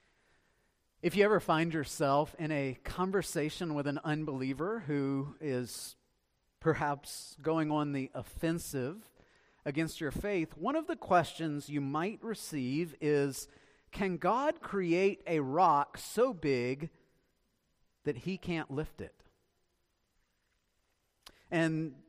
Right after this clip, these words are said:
the skeptic might feel that he's just toppled, toppled over your faith by showing an inconsistency in your theology.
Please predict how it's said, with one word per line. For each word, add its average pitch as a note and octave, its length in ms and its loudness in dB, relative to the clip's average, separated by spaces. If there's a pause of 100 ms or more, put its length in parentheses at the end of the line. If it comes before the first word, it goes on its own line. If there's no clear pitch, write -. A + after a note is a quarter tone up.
(120)
the D#3 100 0
skeptic D#3+ 560 0
might D#3+ 260 0
feel G3+ 260 0
that C#3+ 120 -2
he's C#3 140 -4
just E3 220 -8
toppled, E3 540 -2
toppled E3+ 360 0
over E3 280 2
your F#3 180 0
faith G3+ 460 -4
by C#3+ 120 0
showing D#3+ 340 -2
an D3+ 140 -2
inconsistency E3 1300 -6 (800)
in D3 260 -6
your C3+ 200 -2
theology. D#3 920 -8